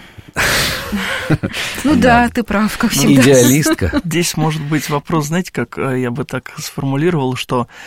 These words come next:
Speaker 3: э, ребенку надо пощупать, да, это все. То есть ему надо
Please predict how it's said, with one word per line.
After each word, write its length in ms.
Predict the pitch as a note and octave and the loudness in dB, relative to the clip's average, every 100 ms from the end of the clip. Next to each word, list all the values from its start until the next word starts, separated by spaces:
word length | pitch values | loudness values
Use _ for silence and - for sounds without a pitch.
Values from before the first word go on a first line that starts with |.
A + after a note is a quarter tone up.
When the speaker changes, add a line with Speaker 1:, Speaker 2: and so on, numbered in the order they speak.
| - - | -20 -10
Speaker 3:
э, 440 | - B2 A#2+ B2 D2+ | -4 -2 -2 -2 -4
ребенку 400 | B2 E3+ G3+ C3+ | -2 0 0 0
надо 240 | C3 C#3 C#3+ | -2 -2 -6
пощупать, 880 | - C#3+ - - C3 - - - _ _ _ _ - | -6 -6 -6 -6 -6 -10 -12 -16 _ _ _ _ -6
да, 220 | C3 C#3 | -4 -2
это 200 | - A2+ | -6 -10
все. 220 | - B2 | -10 -10
То 100 | - | -8
есть 120 | A#2 | -6
ему 140 | B2 C3+ | -2 -2
надо 400 | C#3+ C3+ C3+ | -2 0 -2